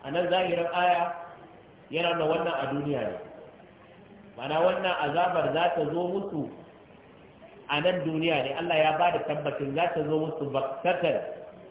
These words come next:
a nan duniya. Ko dai ta hany-, ta hanyar Annabi sallallahu alaihi wa sallama da sahabbai. Ma'ana Allah ya azabtar da su ta hanyar manzo Allah da sahabbai.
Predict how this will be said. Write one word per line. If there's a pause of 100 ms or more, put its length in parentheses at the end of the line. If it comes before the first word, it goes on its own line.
(420)
a
nan
duniya. (1200)
Ko
dai
ta
hany-, (120)
ta
hanyar (120)
Annabi
sallallahu
alaihi
wa
sallama
da
sahabbai. (1040)
Ma'ana
Allah
ya
azabtar
da
su (440)
ta
hanyar (240)
manzo
Allah
da
sahabbai.